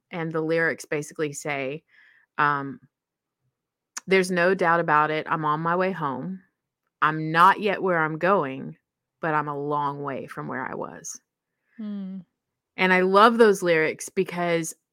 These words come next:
Speaker 1: like, you know, when you just hear something and it all automatically zings in, into
Speaker 2: Yeah.
Speaker 1: your heart, like, it hits, like, those lyrics, that melody always hit. And it hits because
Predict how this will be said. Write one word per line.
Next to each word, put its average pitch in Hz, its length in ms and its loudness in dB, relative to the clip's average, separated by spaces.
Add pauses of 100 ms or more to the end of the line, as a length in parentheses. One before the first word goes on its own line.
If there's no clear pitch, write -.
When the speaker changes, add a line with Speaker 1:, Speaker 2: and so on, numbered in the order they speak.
(140)
Speaker 1:
like, 196 320 2
you 240 100 6
know, 277 120 4
when 269 140 2
you 233 100 -2
just 202 160 -10
hear 180 260 -6
something 202 380 -4
and 165 100 -6
it - 100 -10
all 160 280 2
automatically 160 540 0
zings 156 640 -8 (720)
in, 165 220 -4 (120)
into 165 280 -6
Speaker 2:
Yeah. 151 60 -4
Speaker 1:
your 139 120 -4
heart, 139 400 2
like, 151 160 -2
it - 100 -10
hits, - 580 -8 (320)
like, 160 220 -2
those 214 440 4
lyrics, 190 480 2
that - 200 6
melody 165 460 0
always 160 420 2
hit. 175 360 -4
And 175 120 -2
it - 160 -8
hits 226 340 -2
because 160 720 -2